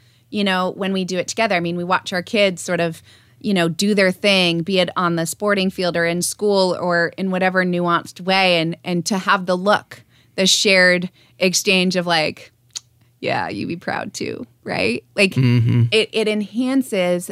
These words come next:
Speaker 1: that positive emotion. And, right, we want more of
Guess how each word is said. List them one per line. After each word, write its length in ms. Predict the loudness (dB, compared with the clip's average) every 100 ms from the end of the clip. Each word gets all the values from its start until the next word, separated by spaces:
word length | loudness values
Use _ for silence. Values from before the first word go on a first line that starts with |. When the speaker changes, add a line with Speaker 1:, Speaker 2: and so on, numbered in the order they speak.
| -12
Speaker 1:
that 320 | -4 -2 -2
positive 500 | -4 -4 -2 -2 -4
emotion. 720 | -4 -4 -4 -4 -6 -8 -12 -10
And, 180 | -6 -4
right, 340 | -2 -2 -4 -12 -20 _ -4
we 140 | -2
want 340 | 2 0 0 -2
more 580 | 0 0 0 2 0 -2
of 500 | -2 0 0 -4